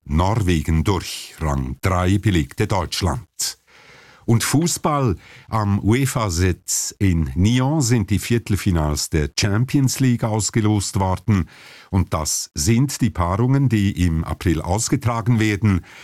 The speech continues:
Barcelona gegen Manchester United,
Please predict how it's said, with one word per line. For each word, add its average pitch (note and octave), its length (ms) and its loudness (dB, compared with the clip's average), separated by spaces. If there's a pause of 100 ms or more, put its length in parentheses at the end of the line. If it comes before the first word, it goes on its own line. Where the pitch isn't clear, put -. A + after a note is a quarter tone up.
(220)
Barcelona B2+ 720 0
gegen F2 320 2
Manchester F2 560 0
United, G#2 760 0